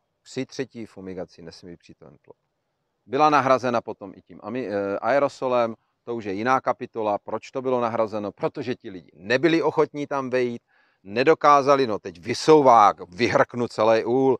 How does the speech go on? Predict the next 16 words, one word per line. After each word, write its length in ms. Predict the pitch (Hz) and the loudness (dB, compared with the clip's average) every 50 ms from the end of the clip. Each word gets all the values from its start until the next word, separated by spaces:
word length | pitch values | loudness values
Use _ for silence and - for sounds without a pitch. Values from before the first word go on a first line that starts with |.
| _ _ _ _ _ | _ _ _ _ _
začnu 300 | - 101 98 - - 113 | -10 -10 -10 -8 -10 -4
tam 180 | 107 120 113 110 | -2 -4 -2 -2
hledat 260 | 120 117 117 117 110 _ | -2 0 0 -2 -2 _
plod 200 | _ 131 131 123 | _ -2 -2 0
a 80 | 110 101 | -2 -4
tak 200 | _ - 107 104 | _ -8 -8 0
dál, 320 | 117 127 127 123 131 98 - _ _ _ _ _ _ | 4 6 6 6 4 2 0 _ _ _ _ _ _
někdo, 320 | 120 127 131 120 117 120 113 | -6 -4 -2 0 2 2 4
kdo 140 | 113 117 | 4 2
má 200 | 113 120 120 117 | 2 2 2 0
třicet 360 | - - - 117 - - 120 _ | 0 -4 -16 -12 -10 -10 -10 _
plástů, 600 | _ 131 131 127 131 135 - - _ 127 107 92 82 _ _ | _ 4 6 6 6 4 0 -10 _ -14 -14 -14 -16 _ _
nízkonástavkáři 1120 | 104 110 131 135 - _ - 151 139 123 - - - 110 - _ 113 104 101 87 95 98 | -10 -10 -10 -10 -10 _ -6 -4 -4 -4 -4 -6 -8 -8 -8 _ -10 -8 -8 -8 -12 -8
a 140 | - 123 131 | -4 -4 -4
tak 200 | _ 131 127 123 | _ -4 -4 0
dál, 240 | 127 120 110 104 | 2 2 2 2